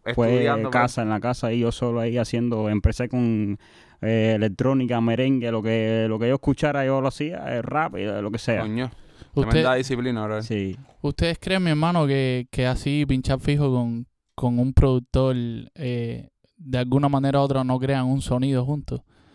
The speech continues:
Speaker 3: Porque yo soy fiel, um, como que yo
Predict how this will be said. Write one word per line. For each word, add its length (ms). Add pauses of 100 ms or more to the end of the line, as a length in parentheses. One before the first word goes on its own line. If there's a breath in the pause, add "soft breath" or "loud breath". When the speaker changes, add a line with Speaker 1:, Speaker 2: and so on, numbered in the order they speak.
(200 soft breath)
Speaker 3:
Porque 300
yo 120
soy 180
fiel, 880
um, 640 (800 loud breath)
como 220
que 160
yo 720